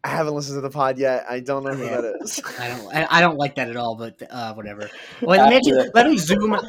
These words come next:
Speaker 2: let me, uh, zoom back over, uh, to, let me, let me, like, jump to that
Speaker 1: Verse
Speaker 2: universe,
Speaker 1: jump?
Speaker 2: and then I'll come back. I'll verse jump, and I'll come back, and I'll know every Eminem lyric.
Speaker 3: There you
Speaker 2: Uh,
Speaker 3: go.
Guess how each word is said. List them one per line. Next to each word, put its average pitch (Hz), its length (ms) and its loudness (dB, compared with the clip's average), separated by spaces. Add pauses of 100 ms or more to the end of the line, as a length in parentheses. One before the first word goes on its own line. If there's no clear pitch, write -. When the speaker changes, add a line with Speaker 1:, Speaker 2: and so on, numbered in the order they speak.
(100)
Speaker 2:
let 190 160 2
me, 240 180 2
uh, 175 220 2 (100)
zoom 160 380 -2
back 165 240 2
over, 165 480 -4 (280)
uh, 170 340 -2
to, 151 360 -8
let 180 140 0
me, 208 120 -4
let 175 120 -2
me, 175 180 -2
like, 139 240 -2 (100)
jump 147 360 0
to - 80 -12
that 135 160 2
Speaker 1:
Verse 151 160 0
Speaker 2:
universe, 185 160 2
Speaker 1:
jump? 160 80 0
Speaker 2:
and 160 80 -4
then 160 80 0
I'll 170 80 2
come 175 220 0
back. 151 320 -2 (360)
I'll 160 80 2
verse 160 240 -2
jump, 208 240 -2
and 175 80 -2
I'll 160 80 0
come 165 180 -2
back, 151 200 0
and 147 80 -2
I'll 143 80 -2
know 143 280 0
every 143 360 -4
Eminem 123 380 -8
lyric. 104 360 -16 (220)
Speaker 3:
There 127 220 0
you 113 60 -2
Speaker 2:
Uh, 107 140 -2
Speaker 3:
go. 95 60 -12